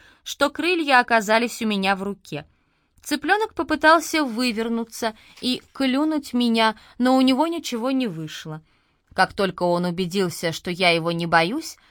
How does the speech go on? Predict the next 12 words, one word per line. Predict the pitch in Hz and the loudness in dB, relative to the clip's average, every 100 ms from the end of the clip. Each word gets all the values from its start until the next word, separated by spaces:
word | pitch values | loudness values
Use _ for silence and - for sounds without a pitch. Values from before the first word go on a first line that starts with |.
| _ | _
сразу | - 269 269 302 311 | -4 6 6 6 -2
притих. | 254 240 - 156 151 _ _ _ _ _ _ - | -4 -6 -8 -12 -12 _ _ _ _ _ _ -12
«У | 208 | -8
твоей | 208 220 220 262 | 2 4 4 2
мамы | 262 254 196 175 180 _ _ | 6 6 6 2 -6 _ _
найдётся | 226 233 254 330 440 339 | 4 4 4 2 0 -2
для | 226 247 | 0 2
него | 240 233 247 | 2 2 2
рыба?» — | 233 196 160 | 0 -2 -4
спросила | 165 - 170 160 - 165 | -6 -2 -4 -4 -8 -6
я. | 160 156 151 151 _ _ _ _ _ _ - | -6 -4 -4 -6 _ _ _ _ _ _ -4
Эйнер, | 220 208 247 | 0 0 -2